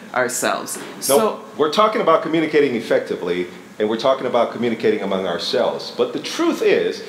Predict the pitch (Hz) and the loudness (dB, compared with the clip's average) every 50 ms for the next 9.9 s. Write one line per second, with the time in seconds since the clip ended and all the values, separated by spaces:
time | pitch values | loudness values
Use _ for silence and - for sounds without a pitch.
0 | - - - - - - - - 98 113 139 175 165 - - 147 139 151 143 - | -16 -18 -18 -20 -14 -10 -8 -4 -2 0 2 2 2 2 0 0 0 0 0 2
1 | - 131 123 120 110 - 220 226 - - 139 107 110 113 113 110 113 120 135 123 | 2 2 2 2 0 -2 -2 -4 -2 0 -2 0 0 0 0 2 2 0 0 -2
2 | 113 - - 135 120 123 127 127 120 - - 120 113 110 - - - - - - | -4 -6 -6 -4 -2 0 0 0 0 0 0 0 0 0 -2 -6 -14 -16 -18 -20
3 | - - - - - - - - 104 101 - 104 87 71 60 57 - - - - | -20 -20 -20 -20 -20 -12 -6 -4 -4 -2 0 -2 -2 -2 -4 -8 -12 -16 -18 -18
4 | - - - - - - - 113 139 160 165 160 156 139 135 135 135 135 127 123 | -20 -20 -20 -20 -10 -4 0 0 2 2 0 0 0 2 2 2 4 4 2 2
5 | - 107 113 117 113 107 - 110 101 98 - - - - - - - - 104 101 | 0 -2 -2 -2 0 0 0 -2 -2 -2 -4 -8 -14 -16 -18 -10 -4 -4 -2 -2
6 | - - 87 - - - - - - - - - - - - - 101 - 226 254 | -2 -2 -4 -4 -6 -10 -16 -18 -20 -20 -20 -20 -20 -12 -8 -4 0 4 4 4
7 | 240 202 160 - - 180 156 147 139 120 113 110 - 123 117 113 110 110 107 104 | 4 2 0 2 2 4 4 4 2 2 0 2 4 4 4 4 2 0 -2 -2
8 | 104 104 156 156 151 143 - - 143 143 160 156 147 - - 117 - - - - | -2 0 0 0 0 -2 -8 -6 -2 0 0 0 0 -2 -8 -10 -10 -10 -6 -2
9 | 139 135 139 - 185 180 - - 185 139 - - - - - - - | -2 0 0 0 -2 0 2 2 2 2 0 -2 -8 -10 -12 -14 -16